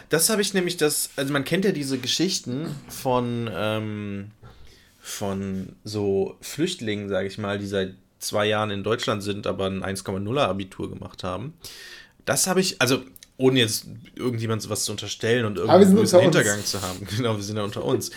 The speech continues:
Speaker 1: Aber manchmal denk ich mir so, krass, also erstmal krass, herzlichen Glückwunsch, so, klar. Aber
Speaker 2: Mhm.
Speaker 1: manchmal denk ich mir so, spielt diese Hintergrundgeschichte da auch eine Rolle? Ähm, in Bezug auf,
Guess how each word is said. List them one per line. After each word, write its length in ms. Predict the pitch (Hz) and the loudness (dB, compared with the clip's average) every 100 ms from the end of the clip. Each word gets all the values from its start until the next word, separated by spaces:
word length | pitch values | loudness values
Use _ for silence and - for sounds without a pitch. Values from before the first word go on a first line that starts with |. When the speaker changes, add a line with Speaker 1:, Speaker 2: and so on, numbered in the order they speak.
| - - - | -14 -16 -6
Speaker 1:
Aber 140 | 113 117 | 2 4
manchmal 440 | 139 254 - 233 | 4 4 2 2
denk 240 | 180 185 - | 2 -2 -6
ich 140 | - | -4
mir 100 | 170 | -4
so, 300 | 143 147 147 - - _ - | 0 0 -2 -8 -20 _ -14
krass, 360 | - 151 - - | -8 -4 -4 -2
also 140 | 120 | 0
erstmal 360 | 131 156 143 104 - - | 4 4 2 -2 -6 -8
krass, 340 | 151 175 - | -4 -4 -4
herzlichen 320 | 135 - 107 | -4 -4 -2
Glückwunsch, 400 | 117 127 208 233 | -4 -4 -6 -6
so, 180 | - 104 | -8 -8
klar. 440 | - 113 120 214 - - - - - | -8 -4 -4 -6 -10 -20 -20 -20 0
Aber 280 | 131 127 123 | 4 6 4
Speaker 2:
Mhm. 100 | 143 | 2
Speaker 1:
manchmal 300 | 143 165 208 | -2 0 2
denk 140 | 175 190 | 0 0
ich 60 | |
mir 80 | 180 | -2
so, 280 | 165 - - _ _ _ _ _ - | -2 -4 -8 _ _ _ _ _ -6
spielt 440 | - - 185 226 - | -4 -2 -4 -4 -2
diese 300 | 175 143 131 - | 0 0 -2 -4
Hintergrundgeschichte 880 | 147 226 156 131 120 117 - 123 131 | 0 0 2 0 -2 -4 -4 -4 -4
da 200 | 120 92 | -2 -2
auch 180 | 71 - | -4 -4
eine 100 | 120 | -4
Rolle? 460 | - 151 139 87 - _ - - - - - _ _ | -2 2 2 0 -6 _ -20 -20 -20 -20 -20 _ _
Ähm, 480 | - 117 110 104 101 - _ _ _ _ _ _ | 0 2 0 -4 -10 -16 _ _ _ _ _ _
in 180 | 135 127 | -2 0
Bezug 540 | 113 - - 160 165 - | -2 -2 -4 -6 -10 -4
auf, 640 | 127 117 110 - - | 0 0 -2 -10 -18